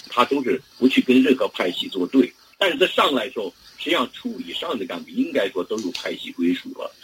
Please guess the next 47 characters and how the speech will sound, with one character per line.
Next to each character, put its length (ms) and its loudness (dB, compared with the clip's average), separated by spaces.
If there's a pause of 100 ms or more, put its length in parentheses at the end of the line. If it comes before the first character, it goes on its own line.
(140)
因 100 6
为 60 8
共 220 0
产 140 2
党 180 -2
这 80 -6
些 100 -2
年 220 -2
养， 120 -2 (360)
养 240 2
出 160 0
了 60 6
很 180 -2
多 100 2
这 60 -4
种 180 2
门 220 0
阀 260 -4
嘛。 160 -2 (300)
所 200 0
以 140 4
这 220 -2
些 180 2
人 260 -6
呢， 140 -4 (680)
我 160 2
估 240 2
计 100 0
呢， 160 2
习 160 -10
近 80 0
平 140 -6
上 120 -4
来 80 -6
也 100 -6
知 140 -14
道， 140 -4
就 140 -12
现 320 2
在 120 2
的 140 -6
这 140 -8
些 180 -6
人， 180 -10
实 200 -10
际 160 2
上 260 -6